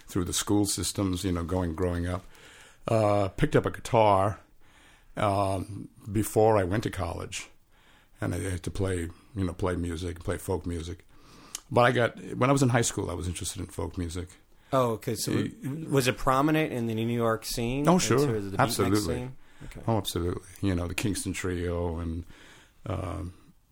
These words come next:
Speaker 1: you know, Peter, Paul, and Mary and that group and so on. It was at Dayton, Ohio, as a matter of fact, that I was the, uh, when I was going to the University of Dayton, I was the assistant manager for the Lemon Tree Cafe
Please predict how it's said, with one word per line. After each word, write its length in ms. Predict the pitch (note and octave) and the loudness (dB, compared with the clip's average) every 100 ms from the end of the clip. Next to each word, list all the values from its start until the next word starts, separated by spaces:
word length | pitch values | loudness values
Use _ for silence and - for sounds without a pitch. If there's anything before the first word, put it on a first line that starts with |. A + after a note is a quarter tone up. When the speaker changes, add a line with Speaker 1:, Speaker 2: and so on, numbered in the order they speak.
| _ _ | _ _
Speaker 1:
you 380 | D#3 D3+ D3 C#3 A2+ | -12 -10 -10 -10 -4
know, 340 | G2 F2+ E2 | -2 -2 -2
Peter, 200 | - G2+ | -2 -4
Paul, 260 | F2 G2+ F2 | -2 -2 -2
and 100 | E2+ | -2
Mary 260 | F2 E2+ E2+ | -6 -6 -6
and 100 | E2+ | -6
that 140 | F2 | -8
group 280 | - F#2 E2+ | -8 -10 -8
and 100 | F2 | -8
so 220 | - F#2 F2+ | -6 -6 -8
on. 120 | F2+ - - - - - | -10 -14 -20 -20 -20 0
It 60 | A2+ | 2
was 120 | A2+ | 4
at 100 | F#2+ | 6
Dayton, 240 | C#3+ D3 | 6 6
Ohio, 580 | A2 F#2 C#3+ D3+ B2 F2+ | 0 2 6 8 6 4
as 140 | E2 | 0
a 40 | F2+ | 0
matter 220 | F#2 F2+ | 0 -2
of 80 | F2 | -4
fact, 420 | - F#2 F2 - - - - - - | 0 0 -2 -10 -20 -20 -20 -20 -2
that 160 | G#2 G#2 | 2 2
I 140 | G#2 | 2
was 320 | G#2 F#2+ F2 | 0 0 -2
the, 360 | G#2+ G2+ F#2 F#2 | 0 0 0 -2
uh, 300 | F2+ F2+ F2+ - - - - - - - | -2 -4 -6 -8 -16 -18 -18 -20 -20 -10
when 100 | - | -2
I 40 | G2 | -2
was 100 | F2 | 2
going 140 | G#2+ | 2
to 60 | G2 | 2
the 80 | F#2 | 0
University 320 | F#2+ F2+ - | -2 -2 -6
of 120 | - | -2
Dayton, 360 | F#2+ G2 F2+ E2 - _ _ _ _ _ _ _ - B2 | 0 2 0 -2 -10 _ _ _ _ _ _ _ -2 6
I 120 | A#2 | 6
was 140 | G#2+ | 6
the 80 | G#2 | 4
assistant 400 | F#2 A2+ - F2+ | 4 2 0 0
manager 640 | F#2 G2 G2 F2 F2+ E2+ F2 - - - - _ _ - | 2 4 2 2 0 -2 -4 -14 -20 -20 -20 _ _ -12
for 540 | - G2+ G2+ G2+ F#2+ | 2 6 6 6 4
the 160 | E2+ G2 | 0 2
Lemon 260 | G#2 A2 | 4 2
Tree 180 | F#2+ G2+ | 2 0
Cafe 880 | - G2 F2+ - F#2+ F2+ F2 F2 | 0 -2 -4 -2 -2 0 0 -2